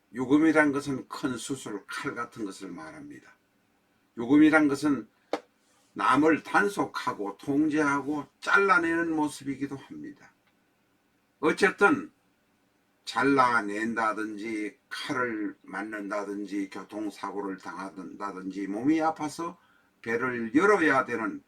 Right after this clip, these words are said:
개복 수술을 해야 되는 이런 모습을 가지고 있습니다. 그래서 평생에 한 번은 큰 수술을 하게 됩니다.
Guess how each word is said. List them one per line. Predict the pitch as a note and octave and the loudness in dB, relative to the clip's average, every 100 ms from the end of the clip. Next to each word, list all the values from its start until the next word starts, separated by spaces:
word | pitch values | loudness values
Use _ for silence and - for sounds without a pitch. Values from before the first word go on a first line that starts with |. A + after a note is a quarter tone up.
| _ _ _ _ _ | _ _ _ _ _
개복 | - E3+ F3 D#3 | 2 2 0 -8
수술을 | - E3 D#3+ D3 C#3+ | -14 -8 -4 -2 -2
해야 | D3 C3+ | -4 -4
되는 | B2+ C3 - | -6 -6 -6
이런 | A#2 A#2+ A#2 G2 - | -8 -6 -6 -8 -10
모습을 | G2 G#2 A#2+ A2 D#3+ F#3 _ | -10 -10 -8 -4 -4 -6 _
가지고 | - G#2+ F#2+ F2 | -16 -12 -10 -10
있습니다. | E2 - D2 - - - | -14 -14 -14 -14 -18 -12
그래서 | A2+ A#2 C3 - _ _ _ _ - | -10 -8 -10 -12 _ _ _ _ -12
평생에 | - A2+ A#2+ A#2 | -6 -6 -6 -6
한 | G#2+ G2+ | -8 -8
번은 | G2+ G#2+ F#2+ - _ _ _ _ _ _ _ | -8 -6 -6 -8 _ _ _ _ _ _ _
큰 | - F3+ E3+ | -10 -8 -8
수술을 | - D#3 D#3+ D3 D3 - | -8 -8 -6 -6 -8 -14
하게 | - G2 G#2 | -12 -8 -8
됩니다. | - F2 D#2+ D2 - _ | -8 -14 -12 -14 -18 _